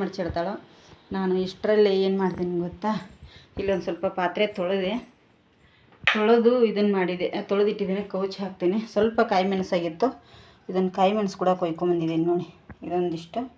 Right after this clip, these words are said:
ಲವಂಗ ಮೆಣಸು. ಹಾಗಾಗಿ ಇಲ್ಲಿ ಹಸಿ ತೆಂಗಿನಕಾಯಿ ಹೊಡೆದಿದ್ದೆ ಇದಕ್ಕೊಂದು, ಆ, ಅವಲಕ್ಕಿ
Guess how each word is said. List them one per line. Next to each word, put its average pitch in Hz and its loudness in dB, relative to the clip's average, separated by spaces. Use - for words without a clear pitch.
ಲವಂಗ 202 2
ಮೆಣಸು. 180 -6
ಹಾಗಾಗಿ 180 -2
ಇಲ್ಲಿ 190 -2
ಹಸಿ 175 -4
ತೆಂಗಿನಕಾಯಿ 190 2
ಹೊಡೆದಿದ್ದೆ 165 2
ಇದಕ್ಕೊಂದು, 170 2
ಆ, 196 -4
ಅವಲಕ್ಕಿ 202 4